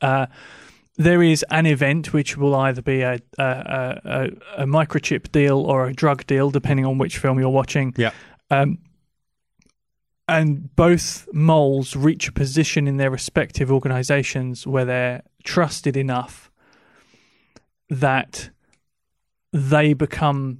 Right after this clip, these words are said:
Speaker 1: the hunters of the mole in their own organisation, which is effectively themselves.
Speaker 2: Yes.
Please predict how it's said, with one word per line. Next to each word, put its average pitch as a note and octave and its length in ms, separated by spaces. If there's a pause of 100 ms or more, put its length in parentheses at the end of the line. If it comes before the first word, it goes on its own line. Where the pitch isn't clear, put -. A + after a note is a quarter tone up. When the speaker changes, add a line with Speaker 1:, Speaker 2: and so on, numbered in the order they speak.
Speaker 1:
the C3 160
hunters C3+ 720 (100)
of C3 320
the C3+ 120
mole C3 520 (180)
in C#3 120
their C3+ 240
own D3 200
organisation, C3+ 960
which C#3 220
is B2 120
effectively C3+ 640
themselves. B2+ 800
Speaker 2:
Yes. A2 400